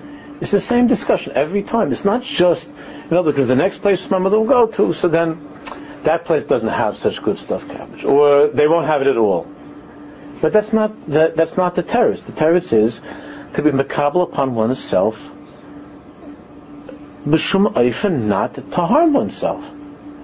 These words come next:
to be makabel a different way of eating. Not every time, if it ha-, then, 'cause then what?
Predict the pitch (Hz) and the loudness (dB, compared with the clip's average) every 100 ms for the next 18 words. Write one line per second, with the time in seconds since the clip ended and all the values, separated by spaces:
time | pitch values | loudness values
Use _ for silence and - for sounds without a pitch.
0 | - - - 160 165 165 143 135 143 143 | -18 -10 0 4 4 2 -2 0 0 0
1 | 131 - 127 110 117 - 220 92 - - | 0 0 2 4 2 2 0 -2 -8 -18
2 | - - - - - - - - 170 233 | -18 -20 -20 -20 -20 -18 -16 -2 0 0
3 | - - - - 160 156 170 180 180 151 | -4 -16 -16 -4 -2 2 0 0 -2 0
4 | 123 113 156 170 170 175 185 190 175 135 | 0 0 0 2 0 0 0 2 2 2
5 | 110 | 0